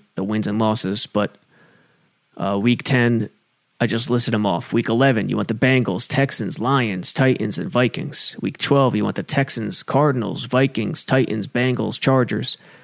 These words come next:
Falcons, Saints, Bucks, and Eagles. Week thirteen, you want the Ravens, Titans, Steelers,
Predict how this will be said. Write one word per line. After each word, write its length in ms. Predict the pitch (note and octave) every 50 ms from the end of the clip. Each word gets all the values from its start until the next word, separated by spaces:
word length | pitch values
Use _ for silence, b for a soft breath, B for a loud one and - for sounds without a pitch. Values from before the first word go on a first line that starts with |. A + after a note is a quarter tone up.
| B B B
Falcons, 540 | - - - B2+ B2+ C3 B2+ - B2 G#2+ A2
Saints, 360 | - - C#3 B2+ A#2+ A#2+ -
Bucks, 380 | - A2+ - A#2+ A#2+ B2+ - -
and 160 | - A#2 A2
Eagles. 400 | A#2+ C3 B2 G#2 G#2 G#2 - -
Week 140 | A2+ G#2+ -
thirteen, 440 | - B2+ - - - - C#3+ C3 A#2+
you 60 | A2+
want 140 | A2 A2 -
the 60 | G#2+
Ravens, 520 | A2 A2 B2+ C#3 C#3+ B2+ A#2+ A2 G2 -
Titans, 480 | - - C3 C3+ - - A2+ G#2+ - -
Steelers, 720 | - - - - C3+ C#3+ C3+ B2 A#2 A2 G#2 - - -